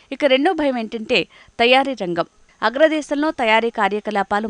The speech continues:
మందగిస్తున్నట్టు కనిపిస్తోంది. తయారీ రంగం సూచికను పీఎంఐ అంటారు. పీఎంఐ అంటే పర్చేజింగ్ మేనేజర్స్ ఇండెక్స్. ఇది ఎనిమిది నెలల కనిష్టానికి పడిపోయింది. జూలైలో పీఎంఐ నలభై ఆరు పాయింట్ ఎనిమిది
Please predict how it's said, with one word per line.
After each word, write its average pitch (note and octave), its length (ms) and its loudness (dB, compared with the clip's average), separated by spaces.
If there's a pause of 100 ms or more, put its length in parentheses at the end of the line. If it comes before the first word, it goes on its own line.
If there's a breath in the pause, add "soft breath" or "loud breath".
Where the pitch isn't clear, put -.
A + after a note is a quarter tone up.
మందగిస్తున్నట్టు A3 640 -4
కనిపిస్తోంది. F3 680 -4 (360)
తయారీ G3+ 320 2
రంగం G3 420 -4
సూచికను A#3 460 -2 (520 soft breath)
పీఎంఐ D4 380 2 (100)
అంటారు. F3+ 380 -4 (320)
పీఎంఐ D4+ 380 0 (100)
అంటే A3+ 280 -2 (320)
పర్చేజింగ్ D4 760 2
మేనేజర్స్ G#3 580 -2
ఇండెక్స్. F3+ 360 -4 (420 soft breath)
ఇది B3 180 0 (180)
ఎనిమిది C4 320 -2
నెలల B3 320 -2 (140)
కనిష్టానికి G#3 560 -4
పడిపోయింది. E3+ 600 -2 (440 soft breath)
జూలైలో C#4+ 480 2 (200)
పీఎంఐ C#4 400 -2
నలభై A3+ 400 -4
ఆరు G#3 160 -2
పాయింట్ G3+ 320 -6
ఎనిమిది A3 400 -4